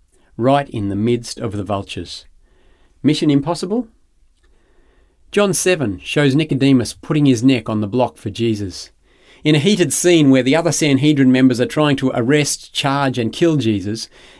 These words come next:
Nicodemus throws a curveball to try to distract them and defend Christ. As a result, he is accused of being one of Jesus' disciples. His decision to remain a member of the Sanhedrin,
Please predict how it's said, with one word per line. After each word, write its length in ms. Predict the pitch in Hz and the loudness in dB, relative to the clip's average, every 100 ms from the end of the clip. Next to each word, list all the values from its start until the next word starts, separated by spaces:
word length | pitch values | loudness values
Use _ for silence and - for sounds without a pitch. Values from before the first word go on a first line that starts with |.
| - | -2
Nicodemus 560 | 196 208 208 185 139 | -2 0 0 0 0
throws 280 | - 160 151 | 0 2 2
a 80 | 135 | 0
curveball 640 | - 175 165 139 113 101 | -2 0 0 0 -4 -6
to 100 | - | -8
try 220 | 113 156 143 | -4 0 0
to 100 | 135 | -2
distract 440 | 123 - 156 156 | -4 -4 -4 -4
them 220 | 95 90 | -12 -10
and 180 | - 123 | -4 -4
defend 380 | 113 - 131 107 | -4 -4 -4 -4
Christ. 540 | - 127 98 - - _ _ _ _ _ _ | -4 -4 -4 -10 -20 _ _ _ _ _ _
As 180 | 135 135 | -4 -2
a 60 | 110 | -2
result, 500 | 104 156 127 95 - _ _ - | 0 0 -2 -4 -12 _ _ -6
he 240 | 214 185 | 0 2
is 120 | 113 107 | 2 -2
accused 500 | - 113 98 90 - | -4 -2 -2 -6 -10
of 140 | 107 | -6
being 220 | 120 107 | -2 -2
one 160 | 104 101 | -2 -4
of 80 | 92 | -4
Jesus' 360 | 113 104 92 | -4 -4 -6
disciples. 680 | - - 107 107 104 95 - _ _ _ _ _ _ _ _ - _ _ - _ | -10 -8 -6 -6 -8 -14 -16 _ _ _ _ _ _ _ _ -20 _ _ -20 _
His 140 | - 185 | -4 -2
decision 400 | 185 - 254 233 | -2 -2 0 2
to 100 | 185 | 4
remain 320 | 170 156 151 | 4 4 4
a 40 | 139 | 4
member 260 | 143 151 | 4 2
of 120 | 135 | 0
the 80 | 123 | 0
Sanhedrin, 760 | - 135 117 147 147 117 98 | 0 0 0 0 0 0 -4